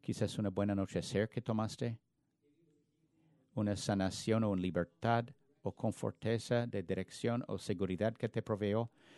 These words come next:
y tú sabes que en esos momentos te sonrió Dios. Dios, te pido ahora que dé a todos la habilidad para verte. Podemos ver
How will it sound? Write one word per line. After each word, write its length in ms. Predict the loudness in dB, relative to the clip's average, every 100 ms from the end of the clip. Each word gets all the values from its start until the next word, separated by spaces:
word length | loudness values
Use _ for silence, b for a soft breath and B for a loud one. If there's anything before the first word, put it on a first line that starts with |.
| B B
y 140 | -4
tú 180 | 2 2
sabes 360 | 2 2 2 0
que 80 |
en 60 | -2
esos 100 | 0
momentos 300 | -2 -2 -4
te 120 | -4
sonrió 560 | -2 -2 -2 -2 -2 -2 -10 _ _ _ _ _ _ -10
Dios. 420 | -8 -8 -12 -18 _ _ _ _ _ _ _ _ _ _ _ _ _ _ _ _ _ _ _ _ _ _ _ _ _ _ _ _ _ _ _ _ _ b b b b b b b b -14
Dios, 380 | -4 -2 0 -4 _ _
te 100 | -8
pido 440 | -6 0 0 0 0
ahora 320 | 0 2 0
que 140 | -4 -4
dé 260 | 0 0
a 80 | 0
todos 480 | -2 -2 -2 -6 -8
la 100 | -4
habilidad 420 | -2 0 0 -2 -2
para 160 | -6
verte. 440 | -2 -4 -2 -8 -8 _ _ _ b b b b _
Podemos 360 | -4 -2 -4 -4
ver 420 | 0 2 0